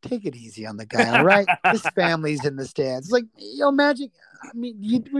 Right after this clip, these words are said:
Speaker 1: you did the same shit. We all just heard it. Again, it's like,
Speaker 2: Ugh,
Speaker 1: it was on A B C, dog. It was the national platform. Just
Speaker 2: Uh,
Speaker 1: hit the wrap it up button. Hit the
Speaker 2: real
Speaker 1: wrap it
Speaker 2: quick,
Speaker 1: up button.
Speaker 2: real
Speaker 1: Say,
Speaker 2: quick.
Speaker 1: go ahead. Go ahead. One
Speaker 2: Real
Speaker 1: more?
Speaker 2: quick. Shout out,
Speaker 1: One more.
Speaker 2: shout out to Pops for becoming the all-time winningest coach in N B A history.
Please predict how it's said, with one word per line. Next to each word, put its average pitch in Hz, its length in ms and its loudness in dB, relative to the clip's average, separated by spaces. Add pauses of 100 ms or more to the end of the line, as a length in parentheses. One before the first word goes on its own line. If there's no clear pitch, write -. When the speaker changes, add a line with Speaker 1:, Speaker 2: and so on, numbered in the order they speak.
(140)
Speaker 1:
you 330 120 4
did 330 160 0
the 330 100 -4
same 311 280 -6
shit. - 360 -8
We 247 100 -6
all 254 160 -4
just 233 260 -12
heard 285 240 -10
it. 185 100 -4
Again, 254 300 -10
it's 226 160 -12
like, - 120 -16 (100)
Speaker 2:
Ugh, - 400 -6
Speaker 1:
it 240 100 6
was 247 160 4
on 262 180 4
A 269 140 -2
B 240 180 -6
C, 330 320 -10
dog. 165 260 -8
It 185 80 -12
was 170 140 -16
the 202 80 -10
national 208 460 -10
platform. 190 500 -14 (460)
Just 180 180 8
Speaker 2:
Uh, - 80 0
Speaker 1:
hit - 80 2
the 240 80 4
wrap 208 260 4
it 185 60 0
up 160 120 -2
button. 139 320 -6
Hit 220 120 -2
the 214 60 -6
Speaker 2:
real 185 120 2
Speaker 1:
wrap 165 100 -2
it - 40 -2
Speaker 2:
quick, 196 160 2
Speaker 1:
up 120 80 -16
button. 127 100 -18
Speaker 2:
real 214 120 6
Speaker 1:
Say, 226 40 4
Speaker 2:
quick. - 200 -4
Speaker 1:
go 208 60 0
ahead. 139 140 -10 (100)
Go 196 120 4
ahead. 147 140 -4
One 233 180 2
Speaker 2:
Real 302 100 2
Speaker 1:
more? 330 140 6
Speaker 2:
quick. 349 120 -2 (180)
Shout 240 180 4
out, 240 140 4
Speaker 1:
One 294 200 4
more. 208 120 -2
Speaker 2:
shout 240 120 4
out 247 140 -2
to - 80 -2
Pops 185 360 -2
for 180 140 -16
becoming 170 560 -8 (320)
the 156 100 0
all-time 175 400 0
winningest 156 360 -4
coach - 220 -6
in 131 80 -8
N 123 80 -6
B 120 120 -6
A 113 80 -6
history. 117 380 -14